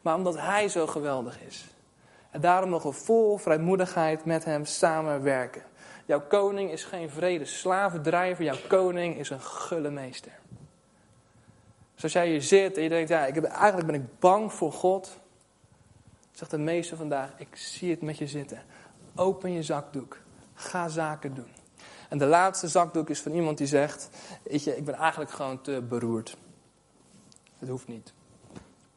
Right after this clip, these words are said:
Ik wil eigenlijk gewoon niet. Ik wil best op zondag dienstje meepakken. Eh, ik kom wel een keer opdagen, maar verder,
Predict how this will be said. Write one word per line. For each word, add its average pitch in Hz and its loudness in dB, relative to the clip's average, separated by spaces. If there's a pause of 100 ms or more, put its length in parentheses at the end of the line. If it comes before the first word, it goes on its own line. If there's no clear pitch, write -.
(140)
Ik 123 -16
wil 123 -4
eigenlijk - -12
gewoon 117 -20
niet. - -20 (760)
Ik 139 -12
wil 131 0
best 151 4
op 143 -8
zondag 139 -2
dienstje 156 -2
meepakken. 135 -6 (480)
Eh, 135 -2
ik 131 -4
kom 143 -2
wel 139 2
een 123 0
keer - -4
opdagen, 135 0
maar 120 -12
verder, 135 -2